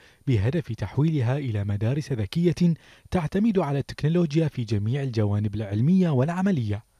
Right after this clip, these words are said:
شهدت المدارس الحكومية في المملكة تطورًا تقنيًا كبيرًا خلال السنوات الأخيرة، وثمرة هذا التطور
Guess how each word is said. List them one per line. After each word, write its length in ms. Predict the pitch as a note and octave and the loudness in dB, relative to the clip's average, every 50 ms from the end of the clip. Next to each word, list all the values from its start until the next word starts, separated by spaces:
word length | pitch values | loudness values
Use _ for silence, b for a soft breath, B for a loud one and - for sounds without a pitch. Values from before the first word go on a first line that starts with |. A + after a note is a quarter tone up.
| b b b b b b b b b | b b b b b b b b b
شهدت 460 | b - C3+ G#2+ G2+ A2+ A2+ G#2 - | b 2 4 4 4 2 0 -2 0
المدارس 460 | G#2+ G#2+ G#2 G2+ G#2+ A#2 C#3 C3+ - A#2+ | 0 0 2 2 2 2 0 0 -2 -4
الحكومية 600 | G#2+ F#2 A2 - - A#2+ A#2 C3+ D3 C#3 A#2 G#2 | -4 -4 -6 0 2 2 2 4 2 2 0 0
في 100 | - D#3+ | 0 2
المملكة 520 | E3 F3 F3+ F3+ F3+ D#3 - F3 F3 D#3 b b b b b b | 2 2 4 4 2 2 2 0 -2 -2 b b b b b b
تطورًا 500 | - D#3 D3 - D3+ E3 G3 G#3 G#3+ G#3+ G#3 F3+ | 2 2 4 4 4 2 4 4 2 2 0 0
تقنيًا 540 | - - - B2 A2+ G#2+ A#2 C#3 E3 E3 C#3 A2+ | -4 -6 -4 -4 -2 0 0 0 0 0 -2 -2
كبيرًا 440 | - A2+ G#2+ D#3 G3 F3 C#3 G#2+ G2 - - - | -2 -2 0 2 2 2 2 0 -2 -4 -8 -6
خلال 240 | A2+ G#2+ G#2+ G#2+ | -4 -2 -2 -2
السنوات 520 | G#2+ - - - G#2+ A2 B2 D3 F3 - - | -4 -4 -4 -2 0 0 2 2 0 0 -2
الأخيرة، 480 | F#3+ F#3+ F#3 - F2 B2+ A#2 A2+ A2+ - b b b b b b b b b | -4 -6 -6 -6 -6 -6 -6 -6 -8 -10 b b b b b b b b b
وثمرة 440 | D3+ D3 C3+ - G3 G#3 C4 C4 A#3 - - C#3 | 2 2 4 4 4 4 4 2 2 2 4 4
هذا 180 | C#3 F3+ F3 F#3+ | 4 4 0 -2
التطور 540 | - - D3 B2+ - G#2 F#2+ F#2+ G2 G2 | -2 -2 -4 0 0 0 0 0 -2 -4